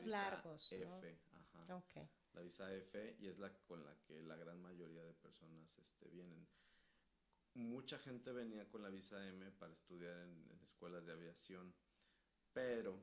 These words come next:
Speaker 1: se empezaron a hacer, este, un, un, las escuelas de aviación lo empezaron a ver como un negocio de ad-,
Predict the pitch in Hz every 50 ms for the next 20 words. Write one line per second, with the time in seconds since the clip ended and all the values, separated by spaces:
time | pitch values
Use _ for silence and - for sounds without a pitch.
0 | - - - - - 87 82 - 87 - - 90 90 87 85 85 - - 90 87
1 | 80 - - - - - - - _ - - - 87 - - - - - - 76
2 | 73 71 71 - - - - - 98 - - - 107 104 98 95 92 90 92 95
3 | - - - _ - 104 95 95 95 90 - - 117 120 120 113 113 104 104 95
4 | 95 110 107 107 107 101 92 98 98 101 101 98 95 95 90 - - 101 98 98
5 | 98 98 98 98 98 98 95 - - 98 98 98 - - - - _ _ _ _
6 | _ _ _ - 85 82 67